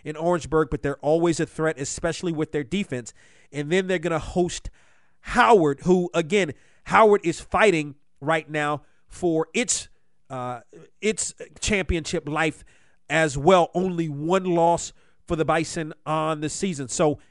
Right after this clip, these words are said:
Hampton has, you know, I mean, i-, they just have a, a, I think, a tough road, um, when you're talking about trying to,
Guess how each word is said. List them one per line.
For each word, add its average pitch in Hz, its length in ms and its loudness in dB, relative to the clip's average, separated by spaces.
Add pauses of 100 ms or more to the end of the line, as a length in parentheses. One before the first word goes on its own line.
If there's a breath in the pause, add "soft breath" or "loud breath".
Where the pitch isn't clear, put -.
(160 soft breath)
Hampton 214 480 -2
has, 170 600 0 (1000)
you 175 120 2
know, 147 240 2
I 139 60 -14
mean, 156 260 -4
i-, 147 80 -14 (100)
they 170 160 -2
just 156 240 -4
have 165 300 0
a, 160 280 -2
a, 165 80 -6
I 156 120 0
think, 156 260 -4
a 156 100 -4
tough - 440 -4
road, 135 600 2 (380 soft breath)
um, 139 840 0
when 170 340 -2
you're 160 100 0
talking 170 360 -4
about 151 260 0
trying 165 560 -6
to, 139 380 -4